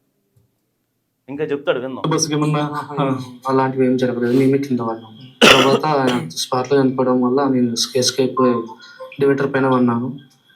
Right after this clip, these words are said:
Speaker 3: ఆయన కాపాడి సైడ్కి లాగినాం.
Speaker 1: ఆయన కాపాడి సైడ్కి లాగండి, ఎస్కేప్ అయిపోయాడంట. సిగ్గుండాలి ఆ మాట చెప్పడానికి అసలు. కాపాడా? నిజంగా కాపాడితే ఆ బండిని కూడా పక్క లాక్కొచ్చేవాడు,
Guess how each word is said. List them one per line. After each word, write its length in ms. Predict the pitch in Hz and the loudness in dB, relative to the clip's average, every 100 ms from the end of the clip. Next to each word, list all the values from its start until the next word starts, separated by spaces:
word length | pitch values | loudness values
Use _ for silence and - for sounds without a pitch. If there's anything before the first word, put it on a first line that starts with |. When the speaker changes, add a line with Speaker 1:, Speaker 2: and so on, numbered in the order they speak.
| 139 | -2
Speaker 3:
ఆయన 160 | 135 | 0
కాపాడి 340 | 135 131 127 139 | 0 -2 -2 -2
సైడ్కి 380 | 143 131 127 123 | -2 -2 -2 -2
లాగినాం. 360 | 113 110 107 - _ _ _ _ _ - | -2 -4 -10 -16 _ _ _ _ _ -2
Speaker 1:
ఆయన 280 | 139 190 202 | 2 2 2
కాపాడి 460 | 190 208 262 269 | 6 6 6 2
సైడ్కి 240 | 233 220 220 | 2 -2 0
లాగండి, 320 | 214 208 240 | 0 0 -2
ఎస్కేప్ 300 | 208 233 208 | -2 -2 -2
అయిపోయాడంట. 400 | 180 143 120 98 - - | -2 -4 -6 -10 -20 -16
సిగ్గుండాలి 560 | 156 131 233 247 233 | -16 -8 -4 2 2
ఆ 60 | 165 | 2
మాట 260 | 131 160 | 0 -2
చెప్పడానికి 380 | 160 143 147 135 | -6 -8 -10 -10
అసలు. 220 | 107 87 85 _ _ _ _ _ _ _ - | -14 -20 _ _ _ _ _ _ _ _ 4
కాపాడా? 520 | 190 226 175 113 92 - _ - | 6 6 2 0 -10 -16 _ -12
నిజంగా 260 | 143 240 269 | -4 0 2
కాపాడితే 640 | 220 208 233 208 175 311 320 _ _ _ - | 2 2 0 0 -2 -2 -10 _ _ _ 2
ఆ 60 | |
బండిని 320 | 170 170 220 247 | 4 4 2 2
కూడా 140 | 269 | 4
పక్క 240 | 240 202 | 4 4
లాక్కొచ్చేవాడు, 560 | 240 233 220 226 180 110 | 4 4 2 -4 -4 -6